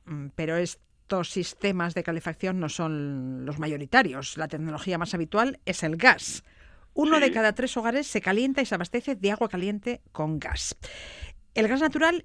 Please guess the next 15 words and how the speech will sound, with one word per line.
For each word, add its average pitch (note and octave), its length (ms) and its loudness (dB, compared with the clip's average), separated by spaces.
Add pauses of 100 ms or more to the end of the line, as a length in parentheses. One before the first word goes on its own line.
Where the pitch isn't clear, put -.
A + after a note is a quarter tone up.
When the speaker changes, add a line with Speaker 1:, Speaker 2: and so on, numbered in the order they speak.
Speaker 1:
es G3+ 220 0
una G#3+ 180 4
buena F#3 300 4
alternativa, F3+ 500 2
siempre D#4 400 2
y - 20 -6
cuando D#4+ 540 2
se - 220 -6
tenga A#3+ 200 2
contratada C#4+ 400 2
la D4 80 4
tarifa C4+ 320 0
regulada, A#3 440 6
la F#3 120 2
tur. F4 280 4